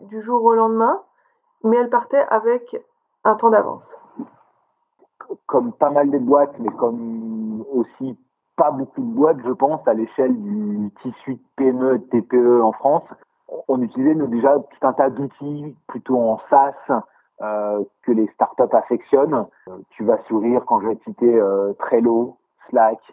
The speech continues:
Speaker 2: euh, Drive, euh, et cetera, et cetera. Donc tout ça, nous, c'était dans notre boîte à outils, notre caisse à outils, au quotidien de la boîte. Donc on, on, on est douze dans deux cents mètres carrés de bureau. Néanmoins, le, la, la boîte était organisée avec ces outils-là, euh,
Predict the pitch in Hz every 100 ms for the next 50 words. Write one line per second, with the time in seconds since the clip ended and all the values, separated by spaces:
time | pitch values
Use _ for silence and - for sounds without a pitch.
0 | _ _ _ - 104 101 101 98 101 98
1 | 117 117 123 117 101 _ _ - 104 104
2 | 101 110 - - 117 120 - 131 151 127
3 | - - - 160 156 156 - - 117 113
4 | 110 - 117 104 107 143 143 135 139 -
5 | 160 113 - 143 - 127 123 _ - 156
6 | 185 _ _ _ _ _ 381 _ - -
7 | - 156 - 135 147 143 120 120 151 139
8 | 120 117 107 113 113 - 110 113 113 147
9 | 139 104 107 104 104 104 113 127 117 -
10 | 110 107 107 123 147 139 117 120 135 151
11 | 160 _ _ _ _ 107 104 110 110 -
12 | 107 104 120 147 123 127 113 117 117 123
13 | 131 - 107 113 - 113 120 139 135 104
14 | 98